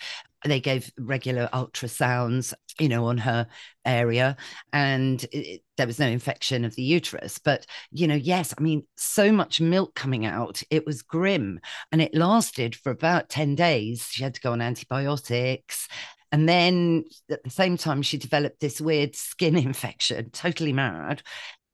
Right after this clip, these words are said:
And the vet was a bit worried it was a cancerous lump, but it wasn't. But she had to have it, uh, uh, y-, the pus, you know, cultured,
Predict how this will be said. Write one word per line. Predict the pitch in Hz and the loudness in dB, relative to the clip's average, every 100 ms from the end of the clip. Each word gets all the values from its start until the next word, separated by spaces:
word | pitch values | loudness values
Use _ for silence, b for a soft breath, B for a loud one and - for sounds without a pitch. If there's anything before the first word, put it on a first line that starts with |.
| - | -2
And | 143 143 | 0 2
the | 143 | 2
vet | 156 143 | 2 2
was | 131 | 0
a | 127 | -2
bit | 147 123 | -4 0
worried | 127 117 120 | 0 2 -2
it | |
was | - 123 | -6 -10
a | |
cancerous | - 135 104 - 120 151 | -6 -6 -4 -4 -4 0
lump, | 147 135 131 - 113 | 2 2 0 -4 -14
but | - 123 | -8 -6
it | 113 | -2
wasn't. | 147 131 143 135 131 - - B B - | -2 -2 -2 -2 -2 -6 -12 B B -4
But | 143 | -2
she | - 147 | 0 0
had | 139 139 | -2 -4
to | 127 | -4
have | 135 | -4
it, | 120 - _ _ - | -4 -8 _ _ -8
uh, | |
uh, | - 120 - - | -6 -8 -8 -12
y-, | 131 104 113 | -10 -10 -4
the | 123 120 120 - _ _ | -2 -2 -4 -8 _ _
pus, | - 107 - | -6 -6 -8
you | 131 120 | -4 -2
know, | 113 | -2
cultured, | 110 - 117 64 - 117 113 | -4 -6 -6 -4 -4 -2 -4